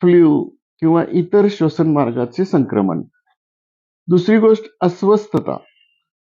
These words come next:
धूळ, धूर यामुळे श्वसन मार्गात जळजळ होते. तीन,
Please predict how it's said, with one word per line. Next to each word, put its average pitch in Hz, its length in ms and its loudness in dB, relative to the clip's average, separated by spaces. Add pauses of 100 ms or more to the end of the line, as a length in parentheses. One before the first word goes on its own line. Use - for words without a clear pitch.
(180)
धूळ, 175 440 2 (380)
धूर 175 460 2 (460)
यामुळे 170 400 0
श्वसन 175 400 0
मार्गात 139 320 0
जळजळ 143 440 2
होते. - 340 -2 (1600)
तीन, 214 320 4